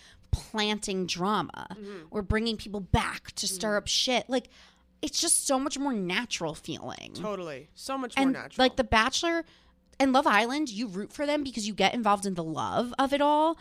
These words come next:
Speaker 1: Whereas, like, The Bachelor gets far away from the love and gets more on the drama. And then at the end, when it comes time for the person to pick someone, you're like, "Wait, I didn't even see their story develop because we spent this whole season watching the drama." It just
Speaker 2: Yes.
Speaker 1: gets confusing.
Speaker 2: It gets confusing, and it's just, like,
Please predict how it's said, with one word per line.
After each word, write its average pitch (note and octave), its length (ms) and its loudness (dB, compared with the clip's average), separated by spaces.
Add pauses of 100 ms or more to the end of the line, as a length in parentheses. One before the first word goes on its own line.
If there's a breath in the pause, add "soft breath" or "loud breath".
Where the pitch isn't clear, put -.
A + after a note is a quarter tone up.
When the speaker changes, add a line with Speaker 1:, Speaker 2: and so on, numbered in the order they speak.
(260 loud breath)
Speaker 1:
Whereas, A3 480 4
like, A3 200 -6 (360)
The A3 80 2
Bachelor C4+ 640 0
gets - 300 -4
far G3 320 6
away G3 240 2
from G3 200 -6
the F3 80 -4
love D#3+ 480 -2
and G3+ 80 -8
gets G3 180 -6
more F#3 360 -2
on F3+ 120 0
the E3+ 60 -2
drama. E3 580 0 (300 loud breath)
And B3 120 2
then C4 100 2
at C4 80 -2
the - 140 -4
end, C4+ 200 0
when A#3 120 -4
it - 80 -6
comes G#3+ 180 -6
time A3 220 -2
for A3 100 -8
the G3 80 -8
person G3+ 360 -6
to F#3 100 -8
pick - 220 -6
someone, F3 480 -6
you're F#3+ 140 -8
like, G3 160 -4
"Wait, B3+ 140 -2
I G3+ 100 2
didn't G#3+ 180 -6
even G#3+ 140 -6
see G#3 140 -6
their F#3 120 -6
story A3+ 360 -4
develop G#2+ 540 -6 (220 loud breath)
because A3 240 -4
we A3 60 -8
spent A#3+ 320 -4
this G#3+ 120 -6
whole G#3 140 -8
season G#3+ 440 -6
watching F#3 320 -2
the E3 60 -10
drama." C4+ 560 -4 (300 soft breath)
It - 60 -10
just A4+ 180 -4
Speaker 2:
Yes. D#5 120 0
Speaker 1:
gets - 40 -8
confusing. G3 800 -8
Speaker 2:
It G#3+ 60 -8
gets A#3+ 200 -6
confusing, G3 800 -8
and G3 140 -6
it's F#3+ 160 -8
just, A#3 240 -6
like, G#3+ 240 -2